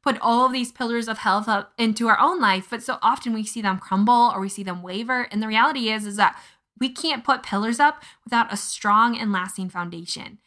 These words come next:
And that foundation has to be rooted deep. And the deeper that foundation is, the stronger those pillars are gonna stand. And so going through this journey and taking a month off of podcasting and really just trying to open up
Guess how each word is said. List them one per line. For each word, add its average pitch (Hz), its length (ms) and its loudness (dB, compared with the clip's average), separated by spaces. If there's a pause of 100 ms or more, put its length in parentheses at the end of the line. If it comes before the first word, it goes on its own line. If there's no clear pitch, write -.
(220)
And 233 40 0
that - 160 2
foundation 247 540 2
has 233 260 0
to 226 60 -10
be 214 100 -4
rooted 208 380 -4
deep. 214 260 -8
And 233 120 0
the 233 60 2
deeper 247 460 -2
that 254 240 4
foundation 233 500 0
is, 233 320 -6
the 214 120 -10
stronger 247 560 0
those 240 260 -4
pillars 208 340 -8
are 190 80 -2
gonna 196 220 -6
stand. - 520 -14 (280)
And 254 140 4
so 254 280 6 (200)
going 294 340 4
through 262 180 -4
this 254 200 -4
journey 196 360 -2
and 208 140 -2
taking 277 300 -4
a 262 80 4
month 226 300 4
off 190 360 6
of 202 140 -8
podcasting 190 800 -2 (300)
and 220 200 -2
really 311 280 -4
just 233 320 -8 (200)
trying 226 440 4
to 202 400 0 (400)
open 226 340 4
up 180 280 6